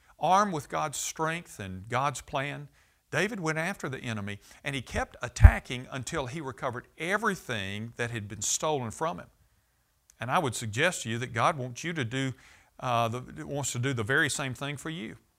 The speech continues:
He promised, "I will restore to you the years that the locusts have eaten."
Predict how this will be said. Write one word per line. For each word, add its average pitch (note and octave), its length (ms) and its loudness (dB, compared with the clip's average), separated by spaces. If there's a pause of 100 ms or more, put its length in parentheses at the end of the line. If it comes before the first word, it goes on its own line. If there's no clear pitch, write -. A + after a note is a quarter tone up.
(420)
He E3 120 -10
promised, - 480 -2
"I D#3 140 2
will D#3 120 2
restore G#3 500 -2
to F#3+ 80 -2
you C3 280 -4
the A#2 100 -2
years A#2 600 -2
that B2 240 -2
the G#2+ 80 -4
locusts A#2+ 540 -4
have G2+ 140 -8
eaten." B2+ 220 -8